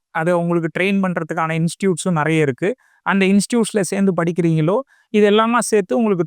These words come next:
டோட்டலா ஒரு அப்ராக்சிமேட்டா ஒன் பாயிண்ட் ஃபைவ் லேக்ஸ் வரைக்கும் உங்களுக்கு செலவாகும். So, அந்த அளவுக்கான சூழ்நிலை உங்களுக்கு அலோவ் பண்ணித்து அப்படின்னாக்கா, நீங்க காலேஜ் படிக்கிறப்பயே இந்த மாதிரி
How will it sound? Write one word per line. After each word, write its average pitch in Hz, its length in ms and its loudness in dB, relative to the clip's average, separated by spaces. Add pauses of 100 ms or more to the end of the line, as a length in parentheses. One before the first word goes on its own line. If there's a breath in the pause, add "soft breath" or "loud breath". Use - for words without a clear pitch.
டோட்டலா 202 440 -2
ஒரு 190 160 2
அப்ராக்சிமேட்டா 190 720 -2
ஒன் 180 200 2
பாயிண்ட் 196 320 -2
ஃபைவ் 165 160 0
லேக்ஸ் 156 260 0
வரைக்கும் 165 320 -2
உங்களுக்கு 151 360 -4
செலவாகும். 147 480 -4 (400)
So, 208 160 -2
அந்த 202 320 2
அளவுக்கான 247 440 2
சூழ்நிலை 220 500 2
உங்களுக்கு 175 320 -2
அலோவ் 185 260 0
பண்ணித்து 170 440 -2 (260)
அப்படின்னாக்கா, 151 640 -2 (160)
நீங்க 190 200 0 (120)
காலேஜ் 214 380 0
படிக்கிறப்பயே 190 540 -2
இந்த 190 240 2
மாதிரி 196 240 0